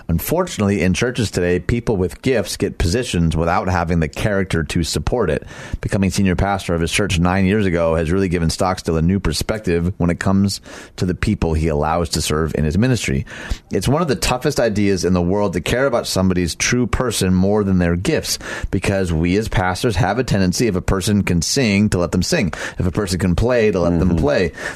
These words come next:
Speaker 1: The minister wants leaders to understand that they need to really be focused on who you are. To take your gifts away, are you an example worth following? Rather than gifts, Stockstill exhorted there, that greatness is determined by grounding, growth,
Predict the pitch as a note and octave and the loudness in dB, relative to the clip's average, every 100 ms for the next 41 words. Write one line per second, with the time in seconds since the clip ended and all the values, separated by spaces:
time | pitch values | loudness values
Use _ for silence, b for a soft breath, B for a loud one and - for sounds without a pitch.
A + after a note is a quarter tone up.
0 | - G2 A#2+ A#2+ A2+ G#2 G2+ G#2+ - F#2+ | -2 0 0 0 0 2 2 0 -2 0
1 | G2 F#2+ F#2 F#2 F2 D#2 F2+ F2+ F2+ E2+ | 2 0 0 0 0 0 0 2 4 2
2 | E2+ - E2+ F2 F2 F2 F2 - E2+ D#2+ | 0 -2 0 2 2 2 0 0 0 2
3 | G2+ A#2+ B2+ C3+ B2 A#2 - F#2+ - F#2+ | 2 2 2 2 0 -2 -2 -2 0 -2
4 | - F2+ E2+ F#2+ F#2+ F#2 E2 F2 D2+ C#2+ | 0 2 2 2 2 2 2 0 0 -2
5 | C#2+ F#2+ - F2 F#2+ B2 - G2+ F#2+ F#2+ | 0 -2 0 -2 0 -2 0 2 2 2
6 | F#2 B B F2+ F#2 F2+ E2 E2 F#2+ F#2+ | 0 B B -2 2 2 2 2 0 0
7 | G2 E2+ F2+ E2+ - A2 A2+ D#2+ C2+ B1 | 0 0 0 -2 -4 -2 0 0 0 -2
8 | B B B F#2 A#2 B2+ A2 F#2 G#2 F#2 | B B B -2 0 2 2 2 0 -2
9 | - F#2+ - G2 F2 F2+ F#2+ F#2+ E2 F#2 | -2 -2 -2 0 0 2 0 0 0 -2
10 | E2+ - E2 D#2+ F#2+ A2 A2+ G#2 F2 E2 | -2 -2 -2 0 0 0 0 0 0 0
11 | D#2+ F#2 F2 E2+ D#2 D#2 - F2+ A2 B2 | -2 0 2 2 2 0 0 2 2 2
12 | B2 A#2+ G#2+ - F#2+ F#2 F#2+ - | 2 2 2 0 0 2 0 -2